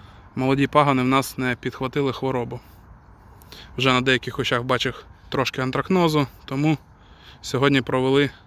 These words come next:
обробку всього винограду. Ось на одному кущі вже трошки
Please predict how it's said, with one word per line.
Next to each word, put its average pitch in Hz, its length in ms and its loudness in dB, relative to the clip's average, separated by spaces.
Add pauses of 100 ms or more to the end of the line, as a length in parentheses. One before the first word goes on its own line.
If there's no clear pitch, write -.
(400)
обробку 127 460 -6
всього 127 320 -4
винограду. 123 500 -4 (960)
Ось 147 260 2
на 135 120 0
одному 131 300 0
кущі 131 400 0
вже 131 220 -4
трошки 131 480 -4